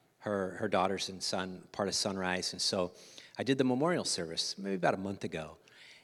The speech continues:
And Becky, one of the daughters, was telling me the story how in nineteen seventy she had come to Christ and,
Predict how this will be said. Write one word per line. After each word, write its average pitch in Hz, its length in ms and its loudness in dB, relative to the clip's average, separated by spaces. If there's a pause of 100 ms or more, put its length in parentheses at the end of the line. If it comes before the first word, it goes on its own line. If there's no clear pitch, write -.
And 95 240 -6
Becky, 127 300 2
one 101 160 4
of 95 80 -2
the 98 60 4
daughters, 98 600 0
was 92 200 -4
telling 113 280 0
me 104 60 0
the 90 100 -4
story 135 440 6
how 104 140 0
in 101 80 0
nineteen 104 360 -2
seventy 101 680 0 (340)
she - 160 0
had 110 100 0
come 107 160 0
to 90 80 -4
Christ 107 640 2 (480)
and, 107 520 0